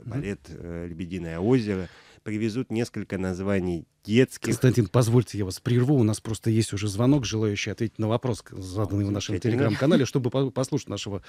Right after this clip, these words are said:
Speaker 1: м, э, нашу беседу, можно наушники щас, э, надеть. Алло, добрый день.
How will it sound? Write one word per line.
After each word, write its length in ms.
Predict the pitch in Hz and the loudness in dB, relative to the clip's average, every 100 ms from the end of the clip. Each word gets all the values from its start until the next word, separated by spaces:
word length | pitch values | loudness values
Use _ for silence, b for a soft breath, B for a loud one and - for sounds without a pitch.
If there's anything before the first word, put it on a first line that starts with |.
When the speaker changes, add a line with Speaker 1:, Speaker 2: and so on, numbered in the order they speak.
| B B - | B B -2
Speaker 1:
м, 140 | 101 | 2
э, 220 | 101 101 | 2 2
нашу 220 | 101 110 110 | 0 -2 -4
беседу, 300 | 117 175 156 | -2 0 0
можно 260 | 107 101 | -2 -2
наушники 400 | 104 110 - - | 0 0 -4 -14
щас, 220 | - - - B B B B | -16 -16 -18 B B B B
э, 220 | 95 87 | -8 -4
надеть. 340 | 90 98 92 80 | -4 -2 -4 -2
Алло, 220 | - 147 | 2 4
добрый 240 | 170 156 156 | 4 4 4
день. 240 | 113 82 | 2 0